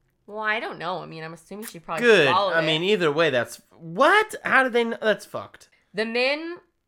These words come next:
Speaker 1: were in even more horrible states. Ho-, h-, mm, hang on, babe. This gets bad.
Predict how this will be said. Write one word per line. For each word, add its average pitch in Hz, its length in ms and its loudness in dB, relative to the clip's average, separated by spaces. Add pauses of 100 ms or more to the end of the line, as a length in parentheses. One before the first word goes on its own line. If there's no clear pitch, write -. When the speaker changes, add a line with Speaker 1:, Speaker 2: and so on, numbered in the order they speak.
(380)
Speaker 1:
were 214 160 -4
in 202 160 -4
even 196 240 -8
more 180 220 -6
horrible 180 440 -8
states. 170 540 -14 (260)
Ho-, - 120 -20 (140)
h-, 185 100 -20 (220)
mm, 151 280 -16 (140)
hang 180 280 -16
on, 147 260 -12 (200)
babe. 147 200 -10
This 160 160 -18
gets - 200 -20
bad. - 300 -14